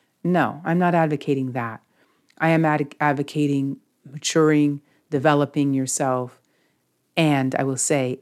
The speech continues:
each and every one of us gets to a point where we're no longer being fed by that environment,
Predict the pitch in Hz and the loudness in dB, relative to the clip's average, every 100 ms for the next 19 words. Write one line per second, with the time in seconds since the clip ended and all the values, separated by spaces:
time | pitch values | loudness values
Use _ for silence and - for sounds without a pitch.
0 | - 165 165 147 139 143 135 135 131 127 | -2 -2 0 -4 -2 -2 -2 -2 -4 -8
1 | - - - 131 120 - 131 - 135 127 | -8 -8 -8 -10 -10 -8 -8 -8 -6 -6
2 | 123 123 _ _ - 147 143 143 139 135 | -6 -10 _ _ -4 0 0 0 0 -2
3 | 131 131 131 127 127 123 120 - 123 120 | -4 -4 -6 -8 -10 -10 -12 -6 -6 -6
4 | 120 120 120 123 120 123 123 120 120 | -8 -8 -10 -10 -10 -10 -10 -12 -14